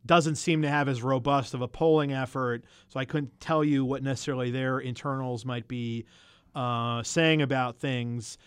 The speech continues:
Um, but it does seem like the Clinton folks are putting a ton of money into that. Uh, and we'll have to start to see how they react. Are they gonna start to put money into states that they previously have not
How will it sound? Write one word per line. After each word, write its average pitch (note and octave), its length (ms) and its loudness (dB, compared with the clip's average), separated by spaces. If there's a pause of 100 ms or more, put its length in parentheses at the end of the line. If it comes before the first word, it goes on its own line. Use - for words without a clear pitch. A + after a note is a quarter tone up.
(220)
Um, A#2 300 -6
but A#2+ 200 -2
it A#2 80 -6
does C#3+ 160 0
seem C#3+ 120 -4
like B2+ 160 -4 (100)
the C3 120 -10
Clinton C#3 300 -4
folks C3 280 -6
are A2+ 60 -10
putting A#2+ 240 -6
a A#2 60 -6
ton B2 200 -6
of A#2+ 60 -6
money C#3+ 260 0
into C3+ 200 -4
that. B2 360 -2 (420)
Uh, A#2 220 -6
and F#3+ 120 -2
we'll B3 100 6
have B3+ 100 6
to - 80 -2
start A#3+ 280 2
to A3+ 60 2
see A#3 200 0
how G#3 140 6
they F#3+ 120 4
react. E3+ 680 4
Are C#3 100 0
they D3+ 160 4
gonna D#3 160 2
start D3 300 0
to C#3+ 80 -8
put F3 260 -2
money D#3+ 400 4
into D#3 180 -2
states D#3 460 0
that C3+ 120 -6
they C#3+ 100 0
previously C#3+ 500 0
have C3+ 120 -6
not C3+ 260 -6